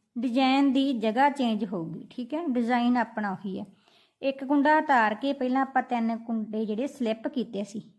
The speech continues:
ਤਾਂ ਹੁਣ ਆਪਾਂ ਥਰੈੱਡ ਪਿੱਛੇ ਕਰਕੇ ਤਿੰਨ ਕੁੰਡੇ ਸਿੱਧੇ ਬਣਾਵਾਂਗੇ, ਡਿਜ਼ਾਈਨ ਦੀ ਜਗ੍ਹਾ ਚੇਂਜ ਹੋ ਗਈ, ਠੀਕ ਹੈ। ਥਰੈੱਡ ਪਿੱਛੇ ਰੱਖ ਕੇ ਤਿੰਨ ਕੁੰਡੇ ਸਲਿੱਪ ਕਰਾਂਗੇ, ਠੀਕ ਹੈ। ਫਿਰ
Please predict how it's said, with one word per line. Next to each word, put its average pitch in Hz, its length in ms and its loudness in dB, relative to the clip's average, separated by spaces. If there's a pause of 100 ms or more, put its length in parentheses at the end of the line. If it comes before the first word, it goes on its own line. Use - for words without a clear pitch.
(920)
ਤਾਂ 269 100 2
ਹੁਣ 262 200 4
ਆਪਾਂ 269 220 2
ਥਰੈੱਡ 247 360 -2 (540)
ਪਿੱਛੇ 254 280 -4
ਕਰਕੇ 240 440 -4
ਤਿੰਨ 254 300 0
ਕੁੰਡੇ 240 300 -2
ਸਿੱਧੇ 233 380 -4
ਬਣਾਵਾਂਗੇ, 226 560 -2
ਡਿਜ਼ਾਈਨ 214 440 -2
ਦੀ 233 120 -4
ਜਗ੍ਹਾ 208 280 -2
ਚੇਂਜ 220 320 -6
ਹੋ 208 180 -8
ਗਈ, 202 200 -18 (2500)
ਠੀਕ 247 240 -8
ਹੈ। 330 100 -2 (760)
ਥਰੈੱਡ 254 200 0
ਪਿੱਛੇ 294 300 -4
ਰੱਖ 269 260 0
ਕੇ 285 100 -2
ਤਿੰਨ 254 280 -2
ਕੁੰਡੇ 233 280 -4
ਸਲਿੱਪ 214 380 -4
ਕਰਾਂਗੇ, 180 400 -8 (440)
ਠੀਕ 254 220 -6
ਹੈ। 381 80 -8 (1000)
ਫਿਰ 269 180 2